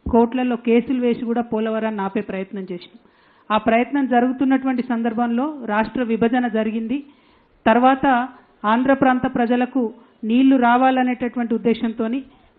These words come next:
పెద్దలందరూ కూడా రాష్ట్ర విభజన చట్టంలో పోలవరం ప్రాజెక్టుకి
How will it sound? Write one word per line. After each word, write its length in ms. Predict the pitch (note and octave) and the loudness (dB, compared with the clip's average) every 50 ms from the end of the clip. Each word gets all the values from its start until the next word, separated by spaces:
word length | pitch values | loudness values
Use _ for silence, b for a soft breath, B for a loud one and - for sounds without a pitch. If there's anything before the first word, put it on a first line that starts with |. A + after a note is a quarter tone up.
| _ | _
పెద్దలందరూ 560 | A3+ G#3+ G#3 B3+ B3+ C4 C4 C4 B3+ C4 C4 A#3+ | 2 4 4 4 4 4 2 0 0 0 0 0
కూడా 320 | A#3+ B3 B3 C#4 C#4+ C#4+ - - _ - | 0 0 0 0 -2 -4 -10 -14 _ 0
రాష్ట్ర 340 | G#3+ G#3+ A#3 A3 - D4 C4+ | 4 4 4 4 2 0 -2
విభజన 400 | A#3+ A#3+ G#3+ B3 B3 C4+ C#4 C4+ | 0 2 2 2 4 4 2 2
చట్టంలో 580 | C4+ C4+ A#3 A3+ - B3 A#3+ A#3+ A#3+ C4+ D4 D4 b b b b b b b _ - | 0 -2 -6 -6 -6 -6 -6 -4 -4 -6 -6 -8 b b b b b b b _ 6
పోలవరం 460 | B3 B3+ C4+ C4+ C4+ C4+ C4+ C4+ B3+ | 6 8 8 6 6 4 2 0 0
ప్రాజెక్టుకి 800 | B3 B3+ A#3+ A#3 A#3 B3 A#3 A#3 - - - C4+ B3 A3+ A3+ A#3 | 0 0 0 0 0 -2 -4 -6 -6 -6 -4 -2 -4 -4 -4 -8